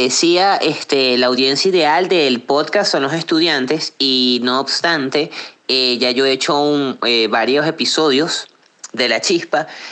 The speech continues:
y en ciertos episodios hay personas que han considerado inclusive que la función del trabajo final de grado inclusive debe ser repensada completamente, es decir,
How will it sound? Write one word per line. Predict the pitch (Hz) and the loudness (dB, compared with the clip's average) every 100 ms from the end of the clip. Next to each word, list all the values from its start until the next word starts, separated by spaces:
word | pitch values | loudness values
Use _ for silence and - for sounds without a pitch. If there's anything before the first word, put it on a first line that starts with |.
| - | -8
y | - 160 143 | -2 2 2
en | 143 143 143 - | 0 0 -2 -6
ciertos | - - 151 147 185 | -8 -2 -2 0 -2
episodios | 185 190 202 165 175 170 | 0 0 2 2 2 0
hay | 127 123 123 135 143 143 | 0 2 2 2 0 0
personas | 151 147 175 170 - | -2 0 -2 -2 -2
que | 165 | -2
han | 156 | -2
considerado | 175 170 175 151 147 | -2 0 0 2 2
inclusive | 160 165 156 175 156 151 | 0 -2 0 2 2 2
que | 156 139 | 0 0
la | 131 | 0
función | - 123 120 - 147 165 160 135 | -2 -4 -4 -2 0 0 0 0
del | 120 113 | -2 0
trabajo | - 127 151 | 0 0 0
final | 170 147 139 135 | -2 0 0 0
de | 143 | 0
grado | 175 170 156 | 2 2 2
inclusive | 156 147 165 170 | 0 0 2 2
debe | 156 143 | 2 2
ser | 143 165 156 | 2 0 0
repensada | 175 156 143 165 139 147 | 0 0 0 2 2 0
completamente, | 175 160 127 131 143 170 143 110 | -2 -2 -2 -2 0 -2 -2 -4
es | 110 | -4
decir, | 113 - - | -2 -2 -2